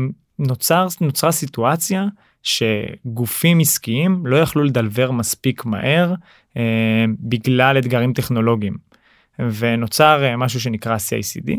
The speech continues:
שבא לאפשר לארגונים לשנע את התוכנה שלו, לעדכן את התוכנה שלו, אה,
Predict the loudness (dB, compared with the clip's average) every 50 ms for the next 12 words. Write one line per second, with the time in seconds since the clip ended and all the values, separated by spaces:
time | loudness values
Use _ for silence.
0 | -6 -10 _ _ -10 -6 -4 -4 -2 0 0 0 0 0 -2 -2 -2 -2 -4 -4
1 | -4 -4 -4 -2 -2 -2 -2 0 0 -2 0 0 2 4 4 4 4 4 2 -2
2 | -6 -6 -4 -2 -2 -2 -2 -2 0 0 2 2 2 2 0 -2 -2 -4 -4 -6
3 | -4 -4 -2 -2 -2 -2 -2 -2 -2 -4 -6 -4 _ -2 -2 -2 -2 -4 -4 -4
4 | -2 -2 0 0 2 2 2 2 0 -2 -8 -18 -20 -20 -20 _ _ -4 -4